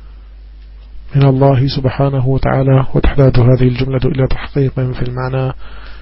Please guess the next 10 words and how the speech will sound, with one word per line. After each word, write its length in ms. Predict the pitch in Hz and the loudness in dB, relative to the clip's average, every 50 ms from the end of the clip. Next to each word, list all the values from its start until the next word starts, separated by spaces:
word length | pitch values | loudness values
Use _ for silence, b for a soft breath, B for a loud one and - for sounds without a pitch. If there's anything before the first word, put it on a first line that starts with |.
| B B - - - | B B -6 -2 2
وشرح. 520 | 127 - - 135 131 117 - - - - - - - - - - b b b b b b b b b b b b b b b - - - - - - - - - - - - | 2 4 4 4 2 0 -2 -4 -8 -10 -10 -10 -10 -10 -12 -16 b b b b b b b b b b b b b b b -20 -20 -20 -20 -20 -20 -20 -20 -18 -12 -8 -4
أتابع، 440 | - - 139 135 123 131 127 117 - - - - - | -2 0 0 2 2 2 0 0 -2 -6 -10 -2 2
والعاتون 560 | 131 135 127 117 123 127 127 - 147 143 139 139 | 2 4 4 4 4 4 4 6 6 4 4 2
عن 280 | 139 131 127 127 139 | 2 0 0 0 0
ال-، 340 | 143 139 135 131 139 - - | 0 0 -2 -2 -4 -4 -2
والعاتون 760 | 127 135 135 135 131 127 127 127 131 - 147 151 147 143 131 117 - - - b b b b b b b b b b b b - - - - - - | 2 2 4 4 4 2 2 2 4 4 6 6 6 4 2 -2 -6 -12 -14 b b b b b b b b b b b b -20 -20 -20 -18 -8 -2
على 220 | 135 135 139 139 139 | 0 2 4 4 2
الله 440 | 135 135 135 139 143 139 120 123 135 - - | 2 2 2 2 2 2 2 0 0 0 0
سبحانه 520 | - - 107 - 135 143 139 139 131 117 | 0 0 2 2 2 2 4 4 2 2
وتعالى 720 | 139 135 131 - - 131 127 139 139 135 139 139 139 139 143 | 2 2 2 2 2 4 4 4 4 4 4 2 2 2 -2